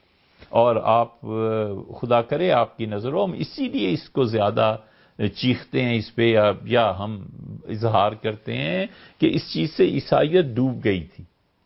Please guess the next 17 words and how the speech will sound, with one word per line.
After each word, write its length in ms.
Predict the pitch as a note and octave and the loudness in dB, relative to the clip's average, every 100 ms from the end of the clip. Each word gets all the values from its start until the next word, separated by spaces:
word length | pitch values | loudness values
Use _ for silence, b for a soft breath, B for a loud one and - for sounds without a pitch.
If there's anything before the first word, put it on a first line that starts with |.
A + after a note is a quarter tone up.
| _ _ _ _ _ - | _ _ _ _ _ 2
پانچ 300 | C3 C#3 C#3+ | 4 4 0
سات 600 | - C3 C3 D#3+ F#3 F#3 | 0 0 2 2 0 -2
چیزیں 360 | - C3+ C3 D3+ C3+ | -12 -10 -6 -6 0
پادریوں 580 | A#2 A2+ B2+ C#3 D3 C#3+ | 2 2 0 -10 -10 -10
کی 340 | - D#3+ E3 - _ _ _ _ A2 | -8 -8 -8 -14 _ _ _ _ -2
جب 180 | C3 A#2+ | 0 0
سائنس 600 | - C3 A#2+ E3 D4+ - | -2 -2 -2 -2 -4 0
آئی 260 | B2 C3+ | 0 0
تو 180 | C#3 C#3 | -4 -10
اس 160 | C3 - | -10 -8
نے 80 | B2 | -6
ثابت 540 | - A2+ C#3+ G3 - | 0 0 2 -2 2
کر 160 | D3 B2 | 2 2
دیا 300 | B2 C#3 C3 | 0 0 2
کہ 160 | B2+ | 0
پادری 440 | G2+ G2 G#2+ C3 B2 | 2 2 2 -2 -4
جھوٹ 260 | B2 C#3 | 2 2